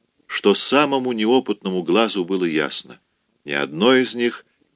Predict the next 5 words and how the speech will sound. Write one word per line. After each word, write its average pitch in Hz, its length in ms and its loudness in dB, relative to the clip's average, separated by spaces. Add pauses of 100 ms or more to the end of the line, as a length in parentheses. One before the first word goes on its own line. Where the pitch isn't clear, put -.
(100)
не 98 140 2
дотянет 110 760 4
до 82 120 4
далёкой 82 480 0
Флориды 101 720 -2